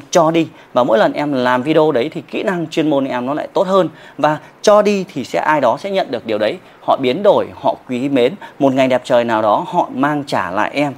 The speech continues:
Không trả lại em thì trả lại con cái em. Nghĩa là cứ cho đi, không cần đòi, cũng không cần phải họ trả. Cứ việc của mình là cho đi. Giúp đỡ cả huấn luyện viên của mình, học viên của người khác hỏi mình cũng trả lời.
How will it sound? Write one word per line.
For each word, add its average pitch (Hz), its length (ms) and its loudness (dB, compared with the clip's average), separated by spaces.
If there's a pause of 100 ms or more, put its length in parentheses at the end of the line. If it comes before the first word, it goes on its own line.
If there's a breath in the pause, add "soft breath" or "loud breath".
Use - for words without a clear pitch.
(220 loud breath)
Không 214 180 -2
trả 104 260 0
lại 104 160 0
em 151 260 0
thì 127 100 -6
trả 87 160 -6
lại 62 160 -6
con 143 180 2
cái 113 260 -2
em. 139 140 -2 (260 loud breath)
Nghĩa 180 80 -4
là 175 120 -4 (160 loud breath)
cứ 165 180 2
cho 175 180 4
đi, 165 160 2
không 175 260 -6
cần 117 180 0
đòi, 110 200 -4 (200)
cũng 214 100 -14
không 196 180 -6
cần 139 200 -2
phải 98 100 -14
họ 120 180 -2
trả. 113 200 -8 (280 loud breath)
Cứ 175 80 4
việc 190 200 2
của 127 120 0
mình 123 200 -4
là 98 120 -10
cho 135 180 -2
đi. 147 120 -2 (360 loud breath)
Giúp 208 200 2
đỡ 165 260 2
cả 101 200 -6
huấn 143 280 -4
luyện 175 120 0
viên 127 260 -8 (120)
của 113 100 -4
mình, 117 200 -2 (240 loud breath)
học - 220 -2
viên 156 220 2
của 107 80 -8
người 98 120 -10
khác 185 220 -4
hỏi - 240 -2
mình 131 240 -4
cũng 190 180 -2
trả 120 160 -6
lời. 104 200 0